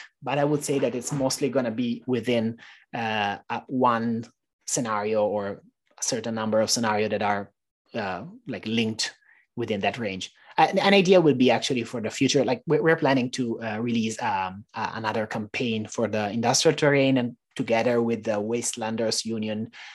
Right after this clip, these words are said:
faction, which is basically, mm, Mad Max people, but they're actually construction worker with, like, a nine-to-five job,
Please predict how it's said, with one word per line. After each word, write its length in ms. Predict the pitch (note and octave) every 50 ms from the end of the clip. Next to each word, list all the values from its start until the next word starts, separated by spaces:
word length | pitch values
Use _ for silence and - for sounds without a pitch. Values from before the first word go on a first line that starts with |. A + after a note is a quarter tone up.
| - _ _
faction, 440 | - - - - - - F#3 G#3 G#3
which 160 | D3 A#2+ -
is 80 | B2+ -
basically, 480 | - A#2 G#2+ - - A#2 A2+ G#2+ - - - - - _ _ _ _ _ _ _ _ _ _ _ _ _ _ _ _ _ _ _ _ _ _ _ -
mm, 340 | F3+ F3+ F3+ F3 E3+ E3+ - -
Mad 300 | - D#3+ E3 F#3+ G#3+ -
Max 640 | F#3+ G3+ G#3+ A3 A3 - - - - - - - _ _
people, 480 | - G3 G3+ G3 - - G3 F#3+ F#3 F3+
but 400 | E3 D3+ D3+ D3+ D3 D3 B2+ C#3
they're 200 | D3 D3 D3 C#3+
actually 360 | C#3+ C#3+ C3+ - - F3 D#3
construction 640 | D3 D#3+ D3 C#3 - - D#3 B2+ - - - D#3 D3
worker 440 | C3+ C3 C#3+ C#3+ C#3 - D3+ C#3 C#3
with, 200 | C3 C3 B2 B2
like, 200 | A#2 A#2 A#2 B2
a 60 | B2
nine-to-five 1700 | B2 A#2+ A#2+ A#2+ A#2 A#2 _ - B2 A#2 A2+ A2+ A2+ A#2 _ _ _ _ _ _ _ _ _ _ - D#4 F3 C#3 - C3+ B2 A#2+ A#2+ A#2+
job, 420 | B2 B2+ A2 A2+ A#2 A2 - -